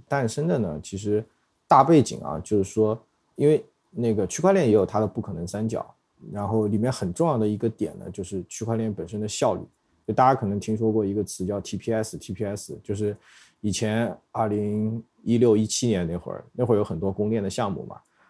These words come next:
然后所有公链项目都在讨论，哎呀，我T P S有多厉害。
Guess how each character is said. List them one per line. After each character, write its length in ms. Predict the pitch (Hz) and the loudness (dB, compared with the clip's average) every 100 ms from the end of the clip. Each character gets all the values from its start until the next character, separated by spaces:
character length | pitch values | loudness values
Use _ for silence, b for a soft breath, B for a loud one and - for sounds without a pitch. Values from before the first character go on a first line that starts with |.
| _ | _
然 100 | - | -2
后 120 | 101 110 | 2 4
所 180 | 123 147 | 8 8
有 80 | |
公 140 | 110 110 | 8 4
链 140 | 104 | 2
项 180 | 98 98 | 2 0
目 100 | 95 | 0
都 140 | 90 | 2
在 100 | 107 101 | 2 0
讨 220 | - - | -4 -8
论， 220 | 82 78 64 _ | -6 -8 -10 _
哎 120 | - 90 | -4 -2
呀， 100 | 85 | 0
我 120 | 78 | -2
T 160 | - | -6
P 160 | 90 95 | -4 0
S 220 | 104 - | 0 0
有 80 | 60 | -2
多 160 | 62 60 | -4 -4
厉 100 | 60 | -6
害。 160 | - | -8